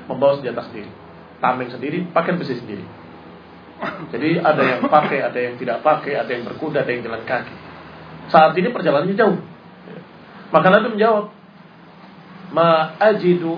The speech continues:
ma ahmilukum alaihi." Kami tidak dapat di kendaraan untuk membawa kalian. Walau wa a'yunuhum tafidu minad dam'i.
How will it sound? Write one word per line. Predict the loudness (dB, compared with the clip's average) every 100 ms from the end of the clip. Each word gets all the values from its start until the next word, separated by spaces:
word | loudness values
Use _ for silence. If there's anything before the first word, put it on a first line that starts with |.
| -6 0
ma | 0 0 -2 -4
ahmilukum | -2 -6 -8 -4 -2 -2 -4 -4 -4 -6
alaihi." | -4 -4 -2 -6 -6 -12 -14 -16 -20 -20 -20 -16
Kami | -4 -4 0
tidak | 0 2
dapat | 2 0 -6
di | -6
kendaraan | -4 -4 -4 -8
untuk | -10 -8
membawa | -6 -6 -6
kalian. | -6 -8 -10 -20 -20 -20 -20 -20 -20 -20 -20 -20 -20 -18 -18 -18 -14 0
Walau | 2 2 0 -2 -4 -10 -18 -20 -16 0
wa | 2 4 2
a'yunuhum | 0 -2 -2 -2 -2 -4 -6
tafidu | -6 -6 -4 -4 -4 -6
minad | -8 -10 -10 -2 6
dam'i. | 6 4 -4 -8